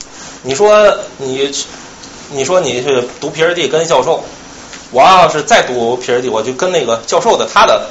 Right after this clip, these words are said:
导师，可不可以呢？当然可以了，我们做学术嘛，对不对？但相声就不行了。哦，好，你跟师傅，你怕了师傅就跟师爷，干嘛？你想长辈儿啊？你想怎么着啊？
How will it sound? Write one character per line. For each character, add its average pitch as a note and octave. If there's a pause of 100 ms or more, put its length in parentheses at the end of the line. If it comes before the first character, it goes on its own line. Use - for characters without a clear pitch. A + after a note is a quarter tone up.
(140)
导 -
师， A2 (140)
可 A2
不 G#2
可 G#2+
以 G#2
呢？ - (840)
当 F#3+
然 F4+
可 A#2
以 A2+
了， G#2
我 G#2+
们 C#3
做 G#3
学 E3+
术 A3
嘛， G#2+ (300)
对 C3+
不 A#2
对？ A2 (640)
但 C#3+
相 D3+
声 G2+
就 G2+
不 G2
行 F2
了。 - (540)
哦， G#2+
好， A2
你 A#2
跟 D3+
师 D#3
傅， A#2
你 A2
怕 C#3+
了 B2
师 C3+
傅 C3
就 A#2
跟 C3
师 B2
爷， A#2
干 A2+
嘛？ A2+
你 A#2+
想 G#2 (480)
长 -
辈 C#3+
儿 D3
啊？ G2 (240)
你 B2
想 C3
怎 A#2+
么 A#2+
着 C3
啊？ C3+